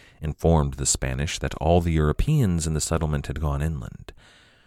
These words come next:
The Spanish discovered that the inhabitants were French. They knew that they had found La Salle's colony. If not for that storm,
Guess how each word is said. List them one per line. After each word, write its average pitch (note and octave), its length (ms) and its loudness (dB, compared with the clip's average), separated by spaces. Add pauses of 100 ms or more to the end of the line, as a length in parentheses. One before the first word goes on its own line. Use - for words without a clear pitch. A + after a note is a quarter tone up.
(140)
The - 60 -10
Spanish F2+ 580 -2
discovered D2+ 520 -2
that D2+ 140 -2
the D2 100 -4
inhabitants D2 640 -4
were D2 240 0
French. - 540 -4
They E2 120 2
knew E2+ 320 6
that C#2+ 140 -2
they C#2+ 120 0
had C2+ 120 -4
found C#2+ 480 -2
La D2 80 -6
Salle's C#2 420 -2
colony. F2+ 640 -6 (1400)
If G#2 140 -2
not C#3 240 4
for A#2 100 2
that A2 220 2
storm, G2 600 2